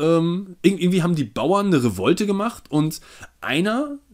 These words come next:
der, der Oberbauer dieses Indi-, diese, dieser Farbe, der auch den, äh, Färbeprozess kennt, ähm, wird oder soll zum Shogunat überführt werden, damit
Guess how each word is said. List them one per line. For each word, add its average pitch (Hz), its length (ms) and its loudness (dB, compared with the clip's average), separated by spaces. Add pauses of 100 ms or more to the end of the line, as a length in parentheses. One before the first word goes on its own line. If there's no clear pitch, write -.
(120)
der, 135 180 2
der 131 300 0
Oberbauer 139 640 2
dieses 131 320 -4
Indi-, 214 320 -2
diese, 104 260 -8
dieser 101 180 -4
Farbe, 151 600 -4
der 135 140 0
auch 143 100 -4
den, 135 280 4
äh, 120 300 0
Färbeprozess 156 800 -4
kennt, - 400 -6 (480)
ähm, 170 360 -2 (500)
wird 110 840 2 (1040)
oder 135 240 2
soll 143 280 4
zum 151 180 -2
Shogunat 135 640 0
überführt 147 840 -2
werden, 98 500 -2 (220)
damit 139 280 0